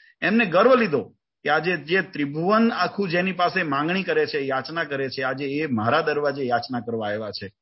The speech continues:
આનાથી મારું મોટું ભાગ્ય કયું કહેવાય કે મને, જેને ત્રિભુવન જેની પાસે આજીજી કરે છે,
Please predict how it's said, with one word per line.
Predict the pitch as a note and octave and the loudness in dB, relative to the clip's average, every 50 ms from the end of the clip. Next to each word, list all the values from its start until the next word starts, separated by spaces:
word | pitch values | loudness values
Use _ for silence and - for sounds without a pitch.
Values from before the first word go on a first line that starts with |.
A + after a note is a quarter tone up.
| _ - | _ -4
આનાથી | - B2+ C3+ B2 B2 | 0 0 0 2 2
મારું | C3 B2 A#2+ B2 B2 A2+ | 2 2 2 2 2 2
મોટું | A#2 A#2 A#2 B2 A2+ F#2+ | 0 -2 -2 -6 -8 -4
ભાગ્ય | F#2 G#2 A#2+ B2 A#2+ A2 | -4 -4 -2 -2 -2 -2
કયું | - A#2 B2 C#3+ C#3 C3 | 0 0 0 0 0 0
કહેવાય | C3 A2+ G#2+ G2+ F#2 F2 - _ _ _ _ - | 0 0 0 0 -2 -4 -6 _ _ _ _ -2
કે | - D#3 | 0 2
મને, | D3 B2+ A#2+ A#2+ C3+ D#3+ F3 G3 A3 G#3 - - _ _ | 2 4 4 2 2 2 2 0 0 -2 -6 -14 _ _
જેને | - B2 D3+ F#3 G3 | -2 0 2 2 0
ત્રિભુવન | F#3+ - D#3 D#3 D#3 E3+ G#3 A3+ A#3 | 0 0 -4 -4 -2 0 2 2 4
જેની | A3 A3 A3 A3+ A3+ | 4 4 4 2 2
પાસે | - A3 G3 F3+ G#3+ | 2 0 2 2 4
આજીજી | G3+ F#3 F#3+ E3+ G3 F3+ F3 F#3 | 2 2 2 2 -4 -6 -6 -8
કરે | - E3 D#3+ D#3+ D3 | -4 -2 0 0 0
છે, | - - F#2+ | -2 -4 -14